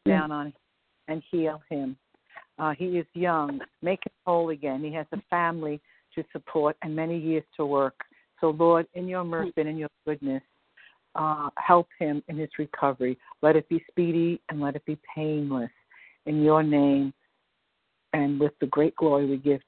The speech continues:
Speaker 2: to you. In terms of, um, the loss of your daughter, I know how she's going through, what she's going through, because I walked on the same path.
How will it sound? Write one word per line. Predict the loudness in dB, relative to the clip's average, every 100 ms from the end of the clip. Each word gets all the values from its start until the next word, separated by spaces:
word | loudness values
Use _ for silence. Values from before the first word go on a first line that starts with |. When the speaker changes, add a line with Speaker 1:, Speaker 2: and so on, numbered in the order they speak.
| -6
Speaker 2:
to |
you. | -2 -2 -2 -8 _ _ _ -20 -20 _ _ _ _ _ _ _ _ _
In | 4 6
terms | 6 6 6 6 -2 2
of, | 4 4 -2 -16 -2
um, | 0 0 0
the | -4
loss | 0 0 0 0 -6 -20 -10
of | -8
your | -6 -8
daughter, | -4 -2 -2 -4 -6 -10 _ _ _ _ _ _ _ _ _
I | -12
know | -6 -4 -4
how | -6 -6
she's | -10 -10 -8
going | -8 -10 -12 -6
through, | -4 -4 -8 _ _ -10
what | -10
she's | -6 -4
going | -2 -2 -4 -8
through, | -2 -2 -2
because | -6 -6 -4 0
I | 2
walked | 2 2 0 -4
on | -8
the | -8 -8
same | -6 -6
path. | -4 -4 -4